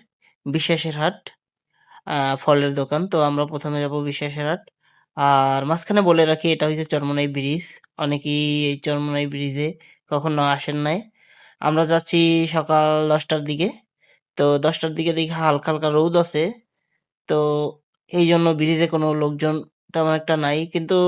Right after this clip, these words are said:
হালকা রোদের ভিতরেও কিন্তু আবহাওয়াটা খুবই ভালো লাগতেছিল আমাদের কাছে, কেননা আমরা ভ্যানে ছিলাম, আমাদের গায়ে ফরফরা বাতাস লাগতেছিল। আমাদের এক কাকা ভ্যান চালাইতেছিল, আর ফরফরা বাতাসে গায়ে,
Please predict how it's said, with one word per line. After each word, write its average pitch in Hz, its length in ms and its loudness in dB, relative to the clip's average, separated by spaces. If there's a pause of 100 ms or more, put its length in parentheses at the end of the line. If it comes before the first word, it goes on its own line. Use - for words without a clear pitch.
(120)
হালকা 175 260 4
রোদের 175 300 4
ভিতরেও 175 440 2
কিন্তু 180 320 -4 (120)
আবহাওয়াটা 156 500 2
খুবই 185 320 2
ভালো 175 260 4
লাগতেছিল 170 500 -2 (600)
আমাদের 151 340 2
কাছে, 156 320 -2
কেননা 156 360 2
আমরা 151 200 0
ভ্যানে 156 320 2
ছিলাম, 156 320 0 (120)
আমাদের 147 300 0
গায়ে 147 200 2
ফরফরা 156 500 0
বাতাস 143 320 -4
লাগতেছিল। 135 500 -10 (1000)
আমাদের 156 440 2
এক 147 180 -2
কাকা 156 300 2
ভ্যান 160 220 0
চালাইতেছিল, 156 640 -2 (1300)
আর 139 480 4
ফরফরা 165 500 4
বাতাসে 151 400 2
গায়ে, 147 300 2